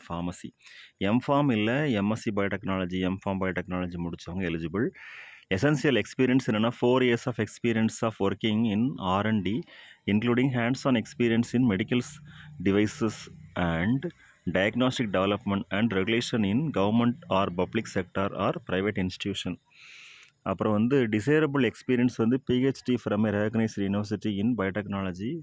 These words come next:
pharmacy. So, இதுல வந்து பயோடெக்னாலஜியில்,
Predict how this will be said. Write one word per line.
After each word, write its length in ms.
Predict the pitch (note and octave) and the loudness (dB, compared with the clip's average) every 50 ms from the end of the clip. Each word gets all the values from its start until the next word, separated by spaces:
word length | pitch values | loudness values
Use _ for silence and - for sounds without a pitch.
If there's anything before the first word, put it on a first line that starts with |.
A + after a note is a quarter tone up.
| - _ | -10 _
pharmacy. 460 | F2 E2 E2 E2+ E2+ E2 - - - - _ _ _ - - - - - - - _ _ | -6 -4 -4 -4 -6 -6 -8 -12 -16 -16 _ _ _ -20 -20 -20 -20 -20 -20 -20 _ _
So, 380 | _ - - - F#2+ F2+ E2+ D#2+ - - _ - - - - - - - - - _ _ _ _ _ _ _ _ _ _ _ _ _ _ _ _ _ _ _ - - _ - - | _ -12 -4 -2 0 0 0 -4 -6 -12 _ -10 -8 -6 -6 -6 -6 -8 -12 -18 _ _ _ _ _ _ _ _ _ _ _ _ _ _ _ _ _ _ _ -20 -20 _ -12 -8
இதுல 160 | F#2 F2 F2+ | -8 -4 -4
வந்து 380 | F2+ F#2 G#2 A#2+ C#3 D3 D#3+ F3+ - - - - _ _ _ _ - | -2 0 2 2 2 2 0 -2 -6 -14 -20 -20 _ _ _ _ -10
பயோடெக்னாலஜியில், 920 | - G2 E2+ - F2 F#2+ G2+ B2 A#2 A2 A2 A2+ A2 G#2+ G2 G#2 G#2 A2 | -8 -6 -2 0 0 0 0 0 0 0 2 2 2 0 0 0 0 -2